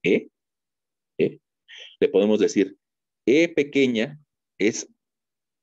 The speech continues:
a la base grande de mi triángulo naranja como a setenta y cinco, E es a setenta y cinco, como ciento veinticinco es a doscientos veinticinco.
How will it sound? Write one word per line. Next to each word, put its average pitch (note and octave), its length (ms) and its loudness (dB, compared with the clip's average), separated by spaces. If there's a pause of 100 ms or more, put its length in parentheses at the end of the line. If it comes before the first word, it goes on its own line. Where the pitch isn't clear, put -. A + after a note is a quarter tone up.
(480)
a F#2+ 120 0
la F2+ 180 0
base A2+ 420 0
grande G#2+ 380 0
de F2 100 0
mi D#2+ 120 -8
triángulo G2+ 400 0
naranja F2 440 -2
como D2 260 -4
a C2+ 40 -8
setenta D#2 360 -4
y E2+ 60 0
cinco, - 440 0 (520)
E D#3 200 2
es C3+ 200 0
a C3+ 40 -2
setenta G2 400 -2
y F2+ 60 -2
cinco, - 440 -2 (560)
como F2 320 0
ciento A#2 420 2
veinticinco A2+ 880 0 (340)
es G2 300 0
a F2 120 -2
doscientos E2 600 0
veinticinco. F#2 640 -4